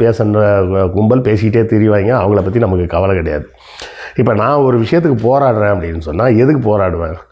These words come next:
எனக்கு ஒரு உரிமை மறுக்கப்படுகிறது, எனக்கு ஒரு உ-, அ, கிடைக்க வேண்டிய ஒரு உரிமை கிடைக்காம இருக்கு, எனக்கு அது வேணும் அப்படின்னு நான் போராடுவேன். சரி, பெரியார் என்ன விஷயங்களுக்கெல்லாம் போராடினார்? பெரியார் சாதிய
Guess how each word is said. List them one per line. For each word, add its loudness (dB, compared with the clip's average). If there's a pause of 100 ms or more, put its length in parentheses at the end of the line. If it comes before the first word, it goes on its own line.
(420)
எனக்கு 2
ஒரு 4
உரிமை 4
மறுக்கப்படுகிறது, 2
எனக்கு 2
ஒரு 2
உ-, 2
அ, -4 (380)
கிடைக்க 0
வேண்டிய 2
ஒரு 2
உரிமை 2
கிடைக்காம 0
இருக்கு, -2
எனக்கு 0
அது 0
வேணும் 2
அப்படின்னு 0
நான் -2
போராடுவேன். -2 (460)
சரி, 0
பெரியார் 2
என்ன 2
விஷயங்களுக்கெல்லாம் 0
போராடினார்? -4 (920)
பெரியார் 2 (580)
சாதிய 0